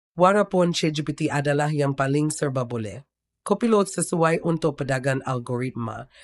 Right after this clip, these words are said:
DeepSeek bagus untuk analisis sentimen,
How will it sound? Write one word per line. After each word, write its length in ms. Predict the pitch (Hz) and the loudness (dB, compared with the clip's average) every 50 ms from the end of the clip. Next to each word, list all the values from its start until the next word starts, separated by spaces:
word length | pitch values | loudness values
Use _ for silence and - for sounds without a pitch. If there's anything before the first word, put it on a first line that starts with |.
| - _ _ - | -20 _ _ -6
DeepSeek 480 | 139 156 202 196 - - 208 175 160 | -2 -2 -2 -2 0 -2 -2 -2 0
bagus 480 | 143 151 143 139 147 143 156 165 - - | 0 0 0 0 0 0 0 0 -2 -2
untuk 320 | - 165 160 151 156 151 - 143 | -2 -2 0 2 0 -2 0 0
analisis 640 | 147 147 143 143 147 151 143 - 147 139 135 - - | 0 0 0 0 -2 -4 -4 -4 -4 -6 -4 -4 -4
sentimen, 640 | 139 131 131 - 127 117 110 101 - - - - | -4 -4 -4 -4 -6 -6 -6 -8 -10 -14 -16 -18